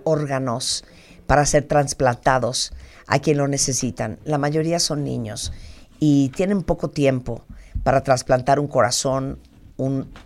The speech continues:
hígado, un riñón, un pulmón. Y son vuelos carísimos, ciento cincuenta mil pesos para llevarle el corazón a una niña de ocho años para que no se muera, o a un niño llevarle un,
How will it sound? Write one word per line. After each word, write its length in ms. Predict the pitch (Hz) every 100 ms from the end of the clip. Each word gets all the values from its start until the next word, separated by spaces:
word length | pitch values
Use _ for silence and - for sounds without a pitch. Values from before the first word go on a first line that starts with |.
| -
hígado, 520 | 135 131 123 123 123 - 151
un 260 | 143 135 -
riñón, 640 | 131 131 131 127 123 127 -
un 220 | 156 151
pulmón. 580 | 151 147 131 131 123 131 - - - - - - - -
Y 260 | 156 147
son 240 | - 190 202
vuelos 300 | 190 208 -
carísimos, 640 | - 156 - - - -
ciento 260 | - 165 -
cincuenta 380 | - 147 135 127
mil 180 | 143 160
pesos 520 | 147 - 170 175 - - - -
para 180 | - 147
llevarle 600 | 143 147 170 180 180 - - -
el 140 | 156 151
corazón 640 | 151 139 - 165 180 -
a 80 | 151
una 180 | 160 170
niña 220 | 160 170
de 80 | 160
ocho 220 | 160 143
años 380 | 147 160 190 - - - _ _
para 140 | 160 160
que 100 | 185
no 80 | 214
se 120 | 208
muera, 420 | 190 - - - - - - -
o 200 | - 147
a 60 | 170
un 140 | 202
niño 240 | 220 220 208
llevarle 380 | 175 156 185 196
un, 260 | 202 170